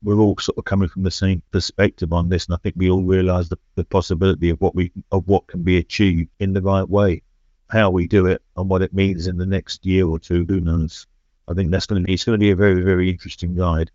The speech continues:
to see how we can use technology to help problem gambling. But certainly from a U K perspective, I'm definitely seeing,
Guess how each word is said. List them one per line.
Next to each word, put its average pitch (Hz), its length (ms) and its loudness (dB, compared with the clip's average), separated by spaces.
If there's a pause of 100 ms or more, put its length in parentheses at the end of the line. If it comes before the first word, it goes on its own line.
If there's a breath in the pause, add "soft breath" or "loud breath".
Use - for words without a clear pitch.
to - 40 -4
see 95 400 2 (320)
how 98 260 2
we 90 160 0
can 87 200 -4
use 87 220 0
technology 82 520 -2
to 78 140 -4
help 82 180 -4
problem 80 400 -2
gambling. 80 400 -2 (100)
But 90 180 0 (600)
certainly 104 380 2
from 101 180 0
a 95 60 2
U 101 240 2
K 113 260 2
perspective, - 720 -6 (120)
I'm 92 240 2
definitely 95 380 0
seeing, 87 520 0